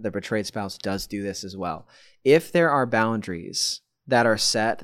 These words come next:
that the struggling spouse or the one who is being asked to respect this boundary feels that the boundary is extreme,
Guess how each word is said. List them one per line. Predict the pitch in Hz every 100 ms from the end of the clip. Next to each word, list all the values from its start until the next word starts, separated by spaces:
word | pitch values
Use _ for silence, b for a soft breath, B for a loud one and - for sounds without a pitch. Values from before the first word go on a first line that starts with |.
| 98
that | 113 113 98
the | 101
struggling | - - 135 135 127 110
spouse | 104 - 92 117 -
or | 110
the | 110
one | 104 107
who | 107 110
is | 107 101
being | 110 104 - -
asked | 107 117 - - - - - _ _ _
to | - 127 113
respect | 101 104 - 107 -
this | 104
boundary | - 95 92 90 101 139 _ b b b
feels | - 151 170
that | 160
the | 156
boundary | 127 123 123 120
is | 107
extreme, | - - - 95 92 131 208